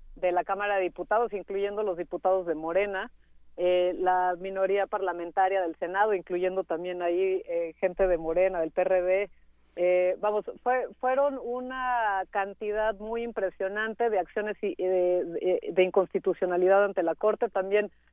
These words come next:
el Estado de Chihuahua presentó una controversia constitucional y se presentaron, yo me quedé en la cuenta que iban como ocho mil amparos en contra de la ley.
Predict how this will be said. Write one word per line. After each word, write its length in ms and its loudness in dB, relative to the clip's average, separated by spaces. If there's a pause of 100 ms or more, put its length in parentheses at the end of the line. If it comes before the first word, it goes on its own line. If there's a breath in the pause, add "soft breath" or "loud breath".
(140)
el 240 4
Estado 280 0
de 120 0
Chihuahua 540 -2
presentó 380 -10
una 140 -8
controversia 520 -4
constitucional 720 -2
y 80 0
se 120 -4
presentaron, 680 2
yo 120 4
me 120 -2
quedé 160 0
en 80 -4
la 100 -4
cuenta 300 -4
que 120 -6
iban 140 -4
como 180 -6
ocho 200 -6
mil 200 -2
amparos 380 2
en 100 -8
contra 300 -6
de 60 -4
la 80 -2
ley. 200 -6